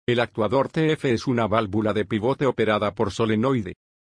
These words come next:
La válvula de pivote tiene solo dos posiciones. Almohadilla uno.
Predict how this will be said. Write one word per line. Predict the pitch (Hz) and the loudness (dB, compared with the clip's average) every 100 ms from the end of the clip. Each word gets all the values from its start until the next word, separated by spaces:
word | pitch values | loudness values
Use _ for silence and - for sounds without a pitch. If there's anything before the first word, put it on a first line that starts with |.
| - | -4
La | 110 110 | -2 0
válvula | 131 113 143 151 | 0 0 -2 0
de | 127 | 0
pivote | 113 104 120 117 135 | -2 0 0 0 -2
tiene | 127 120 107 | 0 0 0
solo | 120 113 | 2 0
dos | 104 110 - | 0 -2 -2
posiciones. | 107 127 113 160 113 - - - _ _ _ _ _ - | -4 -4 -4 -2 -2 -4 -16 -16 _ _ _ _ _ -4
Almohadilla | 104 101 98 98 101 139 131 | -2 0 0 0 0 0 0
uno. | 139 110 | -2 -2